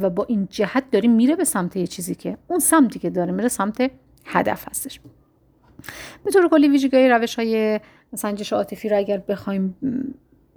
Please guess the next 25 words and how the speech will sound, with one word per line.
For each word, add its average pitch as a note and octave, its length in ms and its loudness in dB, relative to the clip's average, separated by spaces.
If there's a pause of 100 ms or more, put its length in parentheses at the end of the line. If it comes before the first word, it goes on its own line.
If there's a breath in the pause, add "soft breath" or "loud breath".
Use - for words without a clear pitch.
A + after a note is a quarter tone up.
(460)
براتون G3+ 400 2
بازتر G3 480 0
کنیم، G3+ 440 -4 (540 loud breath)
ام، G#3 640 -2 (640)
کلاً D4+ 440 6
متوجه A3 500 0
شدین F#3+ 340 -4
و G3+ 100 0
خب B3 220 -2
کاملاً A3+ 320 0
هم A#3+ 200 2
روشنه F#3+ 400 -2
که F#3+ 120 -6
هدف‌های G3 480 -2
عاطفی A3 800 0 (400 loud breath)
بچه‌ها G3+ 320 -2
با F3 280 2
آزمون‌های G#3+ 760 0
توانایی A3+ 460 -2
سنجیده G#3 480 -6
نمیشه. G#3 460 -6 (880 loud breath)
اینکه B3 220 2
فلان G#3+ 400 -2
چیز G3+ 240 -10
رو G#3+ 120 -4